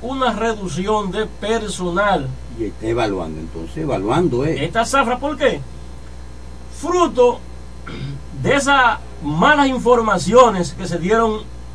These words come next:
Speaker 1: en meses atrás, donde algunos oportunistas que nunca han vivido en los batalles, nunca han cultivado un tronco de caña, pero mucho menos lo han cortado,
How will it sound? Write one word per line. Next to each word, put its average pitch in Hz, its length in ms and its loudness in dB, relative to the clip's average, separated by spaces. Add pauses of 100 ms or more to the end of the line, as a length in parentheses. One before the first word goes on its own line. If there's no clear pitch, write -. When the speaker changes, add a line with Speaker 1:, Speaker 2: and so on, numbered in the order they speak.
(840)
Speaker 1:
en 156 200 0
meses 220 300 0
atrás, 226 360 2 (2000)
donde 196 300 0
algunos 262 560 2
oportunistas 214 1120 0 (1040)
que 202 140 -4
nunca 294 460 2
han 269 120 4
vivido 247 600 2 (1200)
en 247 240 4
los 220 180 2
batalles, 202 600 2 (680)
nunca 262 600 4 (340)
han 285 200 4
cultivado 247 720 4
un 240 120 -4
tronco 240 280 0
de 214 100 -2
caña, 196 380 4
pero 170 140 0
mucho 202 220 -4
menos 202 200 -2
lo 196 60 0
han 185 60 -2
cortado, 165 460 0